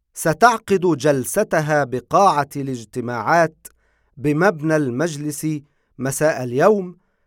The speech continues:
لتلقي الأنباء والشهادات برؤية هلال شهر رمضان المبارك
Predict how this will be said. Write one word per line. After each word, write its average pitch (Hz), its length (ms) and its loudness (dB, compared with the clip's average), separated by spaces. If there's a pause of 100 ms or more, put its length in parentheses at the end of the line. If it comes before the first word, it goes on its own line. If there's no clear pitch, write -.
(140)
لتلقي 165 600 0
الأنباء 160 760 2
والشهادات 151 960 -2
برؤية 156 680 -4
هلال 135 580 -2
شهر 127 420 -8
رمضان 120 440 -6
المبارك 143 840 -4